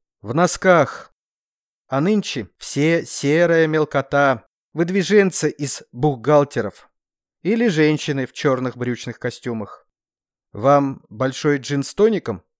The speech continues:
Кто, как не он, сделал знаменитую первую полосу? Весь текст загнал на вторую страницу. Картинка всё сама скажет. Вот когда газеты что-то значили.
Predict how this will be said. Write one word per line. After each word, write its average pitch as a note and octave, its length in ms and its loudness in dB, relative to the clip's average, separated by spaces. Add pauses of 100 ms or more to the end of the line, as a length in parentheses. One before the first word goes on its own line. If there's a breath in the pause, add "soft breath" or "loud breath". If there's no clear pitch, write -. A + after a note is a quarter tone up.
(460)
Кто, F3 340 0
как F#3 240 -2
не C#3+ 160 0
он, D#3+ 380 0
сделал C#3 680 -2
знаменитую C3+ 800 -2
первую C3+ 600 -2
полосу? C3+ 800 -4 (260)
Весь D#3 360 0
текст - 640 -4 (100)
загнал C#3 540 0
на D#3+ 140 -2
вторую D#3 380 0
страницу. C3+ 760 -4 (280)
Картинка D3+ 800 0
всё C#3+ 400 -2
сама B2+ 440 0
скажет. A2 680 -6 (360)
Вот B2+ 460 0
когда C#3 400 0
газеты B2+ 500 -2
что-то B2 400 -6
значили. A2 640 -6